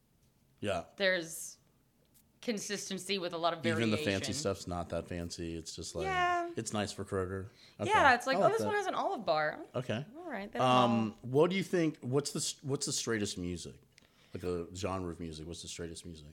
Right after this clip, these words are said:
Speaker 2: What genre is Machine Gun Kelly right now?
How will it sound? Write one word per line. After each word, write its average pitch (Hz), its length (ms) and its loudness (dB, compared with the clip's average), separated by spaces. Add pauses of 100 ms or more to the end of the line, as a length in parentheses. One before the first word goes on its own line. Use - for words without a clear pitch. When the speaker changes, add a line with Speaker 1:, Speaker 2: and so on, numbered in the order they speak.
(140)
Speaker 2:
What 285 240 0
genre 403 520 2
is 214 220 -4
Machine 220 440 -4
Gun 208 200 0
Kelly 151 420 -2
right 127 240 -4
now? 110 320 -4